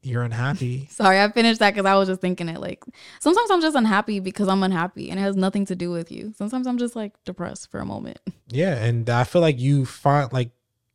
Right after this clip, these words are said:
Speaker 1: you hid, uh, you hid under this facade that, again, now that I'm married, I'm complete. But since you just put a Band-Aid over the wound,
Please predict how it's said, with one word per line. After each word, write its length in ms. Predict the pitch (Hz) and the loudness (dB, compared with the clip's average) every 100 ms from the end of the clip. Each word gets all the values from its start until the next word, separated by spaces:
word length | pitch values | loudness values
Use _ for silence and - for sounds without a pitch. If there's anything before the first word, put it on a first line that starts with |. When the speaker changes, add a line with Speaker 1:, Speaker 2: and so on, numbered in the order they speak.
| _ | _
Speaker 1:
you 480 | 139 139 147 143 139 | -6 0 4 6 4
hid, 400 | 123 156 185 185 - | 6 6 6 4 -2
uh, 160 | 143 - | -8 -2
you 200 | 139 143 | 2 4
hid 260 | 185 202 | 6 4
under 180 | 202 196 | 4 4
this 200 | 180 175 | 2 2
facade 640 | 165 - 175 180 170 156 - | 0 -2 2 2 2 0 -2
that, 340 | 127 123 - _ _ _ | -2 -4 -10 _ _ _
again, 520 | 123 127 151 135 120 113 | 0 6 6 6 0 0
now 340 | 120 139 143 | 4 6 6
that 140 | 143 | 4
I'm 160 | 135 117 | 0 -2
married, 260 | 131 143 123 | 0 0 -2
I'm 100 | 113 | -4
complete. 640 | 110 104 151 160 135 - _ _ _ _ _ | -8 -8 -4 -4 -6 -12 _ _ _ _ _
But 160 | - 131 | 2 4
since 320 | - 156 143 | 4 0 0
you 60 | 147 | -2
just 180 | 143 - | -2 0
put 140 | 139 | 0
a 20 | |
Band-Aid 420 | 117 123 139 139 | 0 0 2 2
over 160 | 131 120 | 2 0
the 160 | 107 107 | 0 0
wound, 520 | 147 190 156 139 | 2 2 2 0